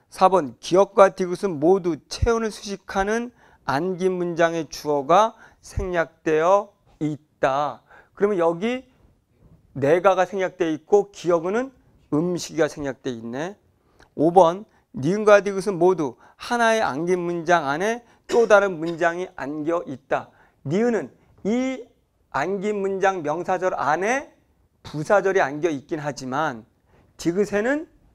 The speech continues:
그게 아닌 거지. 얘도 관형절로 안긴 문장이고 인용절로 안긴 문장이지 이거 자체가 뭐, 어, 안긴 문장 속에 안긴 문장은 아니기 때문에 정답은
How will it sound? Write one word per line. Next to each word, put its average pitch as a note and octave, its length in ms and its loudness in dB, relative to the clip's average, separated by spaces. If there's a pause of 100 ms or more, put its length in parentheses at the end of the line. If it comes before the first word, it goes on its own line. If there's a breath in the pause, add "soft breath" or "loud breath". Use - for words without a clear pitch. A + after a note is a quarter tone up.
(120)
그게 F3 420 -2 (180)
아닌 D#3 340 -2
거지. B2 320 -10 (500 soft breath)
얘도 A3+ 600 4
관형절로 F#3+ 1080 -2
안긴 F3+ 280 0
문장이고 F3 760 0 (220 loud breath)
인용절로 F#3 880 0
안긴 E3+ 320 0
문장이지 D#3+ 760 -4 (200 loud breath)
이거 D#3+ 240 2
자체가 F3 440 -2
뭐, C3 340 -6 (920)
어, B2+ 340 -4 (720)
안긴 G#3 460 4
문장 F3+ 280 2
속에 G#3 240 4
안긴 E3 240 2
문장은 D#3 380 -2
아니기 E3 320 -4
때문에 D#3 320 0
정답은 C#3 600 -2